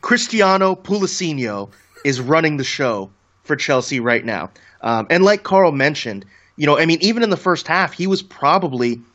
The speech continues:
their most potent attacker. And he's been fantastic. Unfortunately, he, he came off after scoring in this game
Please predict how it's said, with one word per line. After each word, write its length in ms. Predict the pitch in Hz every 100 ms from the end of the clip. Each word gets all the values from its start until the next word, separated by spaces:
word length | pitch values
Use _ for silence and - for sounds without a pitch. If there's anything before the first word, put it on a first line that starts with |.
| _
their 120 | 151 147
most 420 | 127 151 151 - _
potent 400 | - 156 165 156 -
attacker. 680 | 135 123 156 196 87 58 _ - _ _ _ 131
And 480 | 139 135 131 127 - _ -
he's 260 | - 214
been 160 | 190 190
fantastic. 800 | 175 156 - 139 143 - 143 - _ _ -
Unfortunately, 920 | 143 127 160 180 156 151 143 135 - _ _
he, 300 | - 151 131
he 160 | 120 127
came 300 | - 156 143
off 240 | 135 127
after 240 | 120 127 117
scoring 460 | - 180 170 120
in 100 | 120
this 160 | 117 117
game 340 | 120 117 117